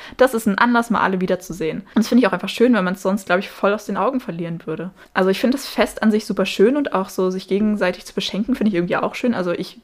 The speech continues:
beschenke auch Leute sehr gerne. Also ja, es ist auch immer ein bisschen stressig, aber eigentlich mache ich's gerne. Ich habe nur mittlerweile ein Riesenproblem damit, dass das halt ein christlicher Feiertag ist.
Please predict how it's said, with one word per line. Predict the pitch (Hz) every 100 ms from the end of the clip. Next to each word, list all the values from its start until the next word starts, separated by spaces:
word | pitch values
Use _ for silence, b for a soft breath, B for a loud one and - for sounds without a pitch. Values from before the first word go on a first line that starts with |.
| -
beschenke | 196 185 214 233
auch | -
Leute | - 196 226
sehr | 208 196
gerne. | 196 202 220 -
Also | 185 165
ja, | 180
es |
ist | 185
auch | -
immer | 180
ein | 170
bisschen | - 165
stressig, | - 185 220 196
aber | 180 175 -
eigentlich | - 185 190
mache | 170 185
ich's | -
gerne. | - 165 208 B B
Ich | 247
habe | 226
nur | 208
mittlerweile | 208 196 214
ein | 185
Riesenproblem | 208 240 240 190 196 220
damit, | 220 180
dass | 196
das | 190 -
halt | 175
ein | 196
christlicher | - 226 - 185
Feiertag | 160 170 180 - 175 180
ist. | 185 -